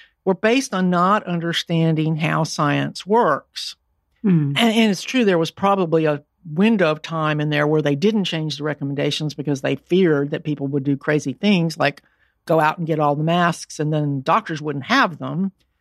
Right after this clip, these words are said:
Speaker 1: But that was a small window of time. Mostly
Speaker 2: Mm.
Speaker 1: it was just the transition between, um, inadequate knowledge and learning that masks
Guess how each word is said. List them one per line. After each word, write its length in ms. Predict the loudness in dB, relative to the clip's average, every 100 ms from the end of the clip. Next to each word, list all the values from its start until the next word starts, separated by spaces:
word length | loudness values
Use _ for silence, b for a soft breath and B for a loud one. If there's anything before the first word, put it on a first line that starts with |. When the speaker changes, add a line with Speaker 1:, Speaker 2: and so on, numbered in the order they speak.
| _ _ -10
Speaker 1:
But 100 | -2
that 180 | -2 -2
was 200 | -4 -2
a 240 | -4 -4 -12
small 440 | -2 2 2 0
window 260 | -2 -2 -2
of 160 | -4
time. 520 | -8 -8 -4 -2 -2 B B B
Mostly 440 | 2 2 4 4 2
Speaker 2:
Mm. 40 |
Speaker 1:
it 80 | 0
was 280 | 0 -2 0
just 260 | -4 -2
the 80 | -6
transition 800 | -4 -2 -2 -2 -2 -2 -6 -6 _ -6
between, 800 | -6 -4 -2 2 2 2 0 -2 _ _ _ -4
um, 440 | 0 0 -2 -6 _ 0
inadequate 720 | 2 2 2 -2 -4 -8 -4
knowledge 640 | 0 2 2 0 -2 -2
and 220 | -2 0
learning 640 | 0 2 2 2 0 -4 -2
that 160 | -2 0
masks 760 | 0 0 -2 -4 -10 -14 -14